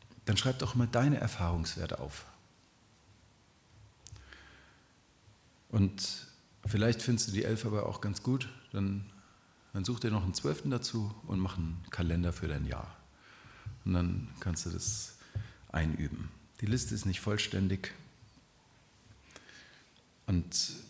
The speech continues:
man könnte völlig andere Listen auch noch schreiben. Ich versuche seit zwanzig Jahren an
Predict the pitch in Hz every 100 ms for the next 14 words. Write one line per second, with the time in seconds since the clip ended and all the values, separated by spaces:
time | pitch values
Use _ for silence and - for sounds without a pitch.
0 | - - 107 95 98 90 85 87 - 113
1 | 95 - 85 87 85 - - 64 78 80
2 | - 78 85 90 95 - - - - -
3 | - - - - - - - - - -
4 | - - - 123 110 101 107 - 90 -
5 | 104 98 95 95 101 101 101 120 - -
6 | 98 92 87 90